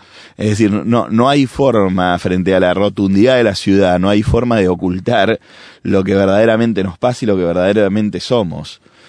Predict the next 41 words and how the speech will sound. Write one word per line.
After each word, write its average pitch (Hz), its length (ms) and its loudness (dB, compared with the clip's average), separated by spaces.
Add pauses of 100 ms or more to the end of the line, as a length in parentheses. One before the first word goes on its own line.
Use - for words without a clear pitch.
(140)
¿no? 104 160 0
De, 104 200 2
de, 92 340 0
de 92 160 0
alguna 131 380 0
manera, 131 560 2
eh, - 80 -10
eh, 90 420 -2
el 95 120 0
tiempo 117 340 0
de 107 80 0
fábulas, 107 420 0
el 87 100 -6
tiempo 113 320 -2
de 104 60 0
cuentos, 101 540 0
el 90 100 -4
tiempo 107 420 -2
de, 92 240 2 (360)
de 92 120 -4
encubrir 104 600 2
lo 95 120 2
que 87 140 -2
realmente 98 600 0
somos, 92 320 -2
es 107 100 -6
un 110 140 0
tiempo 113 260 0
que 101 80 0
ha 101 60 0
pasado, 120 360 0
es 98 120 -4
un 98 120 0
tiempo 110 400 -2
que 101 200 0
ha, 101 240 0 (340)
que 107 120 -4
ha 107 60 -2
quedado 101 360 2
ahí. 113 220 2
Dice, 107 360 0